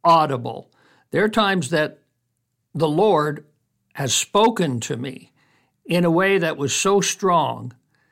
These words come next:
that I had to stop and just see if there was anybody around, uh, that was actually doing the speaking. It was that loud. It seemed audible to me at the time. It's the strongest and most authoritative of all of the voices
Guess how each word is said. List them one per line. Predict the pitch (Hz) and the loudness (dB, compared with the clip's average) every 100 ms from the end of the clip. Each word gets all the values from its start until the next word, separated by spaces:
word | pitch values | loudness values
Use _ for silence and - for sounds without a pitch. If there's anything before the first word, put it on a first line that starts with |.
| _ _ - | _ _ -4
that | 151 160 156 | 0 0 0
I | 190 | 2
had | 247 165 | 2 2
to | |
stop | - - 185 214 151 131 - | -2 -2 0 2 2 -2 -4
and | 127 | -2
just | 175 - | 0 -2
see | - 196 | 2 4
if | 190 | 4
there | 165 | 0
was | 143 139 | -2 -2
anybody | 175 165 151 139 | 0 0 -2 -4
around, | 135 160 254 139 117 110 _ _ _ _ _ | -2 -2 -4 -6 -10 -18 _ _ _ _ _
uh, | 147 147 135 | -4 -2 0
that | 151 202 | 2 2
was | 180 | 2
actually | - 147 - 170 170 | 2 0 -2 0 0
doing | 147 180 190 151 | 2 2 4 0
the | 151 | -4
speaking. | - - 247 233 147 113 | -6 -2 -2 -2 -8 -10
It | 160 | -10
was | 151 135 | -8 -8
that | 120 170 190 | -4 -2 -2
loud. | 165 170 156 117 | -2 -2 -2 -6
It | 139 - | -10 -10
seemed | - 208 214 185 - | 0 2 4 2 -2
audible | 170 170 165 147 123 117 | 2 2 2 0 -6 -12
to | - | -8
me | 131 151 | -6 -6
at | 143 | -8
the | 139 | -12
time. | 117 160 147 120 - _ _ _ _ _ | -10 -8 -8 -10 -16 _ _ _ _ _
It's | - 185 - | -4 -2 0
the | 165 | 0
strongest | - - 233 254 202 185 - | 0 0 0 2 2 0 -2
and | 165 151 | -2 0
most | 165 226 240 - | 2 0 0 -4
authoritative | 151 117 156 147 147 - 143 139 143 143 127 _ | -6 -2 -2 0 -2 -4 -4 -2 -4 -6 -10 _
of | - 139 | -6 -4
all | 131 170 170 165 | 0 2 4 2
of | 135 | -2
the | 147 | -4
voices | 131 151 151 139 131 107 90 | -2 -2 0 -2 -4 -12 -16